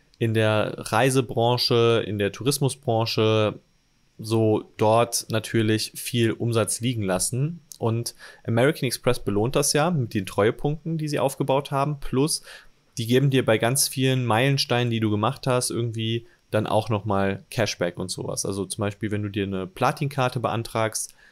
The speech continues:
in den U S A, bekommst du irgendwie auf die ersten fünf, sechstausend Dollar, die du im Supermarkt ausgibst, kriegst du irgendwie sechs Prozent Cashback. Das ist deutlich mehr, als sie an Gebühren einnehmen. Aber das können sie sich einfach aus der Gebühr heraus, die sie ja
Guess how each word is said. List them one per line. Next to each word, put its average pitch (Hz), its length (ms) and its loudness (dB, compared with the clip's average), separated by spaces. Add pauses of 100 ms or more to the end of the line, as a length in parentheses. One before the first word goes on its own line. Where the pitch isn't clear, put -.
(360)
in 110 100 -4
den 98 180 -4
U 104 80 -2
S 101 160 0
A, 120 240 2
bekommst 113 400 -2
du 104 60 0
irgendwie 110 500 2
auf 101 220 0
die 104 260 2
ersten 110 680 0
fünf, 117 240 -2
sechstausend 107 520 0
Dollar, 113 300 4
die 104 140 -4
du 101 240 -2
im 98 160 -4
Supermarkt 110 500 0
ausgibst, 107 500 0
kriegst - 220 -4
du 95 60 0
irgendwie 101 560 -4
sechs 113 220 -4
Prozent - 360 -4
Cashback. - 480 -4
Das 95 140 -2
ist - 120 -2
deutlich 113 340 2
mehr, 107 120 2
als 110 160 2
sie 101 80 0
an 101 80 0
Gebühren 104 380 0
einnehmen. 95 500 -2 (300)
Aber 110 80 4
das 107 160 2
können 117 180 4
sie 113 100 2
sich 104 140 -2
einfach 113 160 2
aus 107 140 2
der 107 100 0
Gebühr 107 320 2
heraus, 104 420 2
die 104 120 -2
sie 95 120 0
ja 95 220 0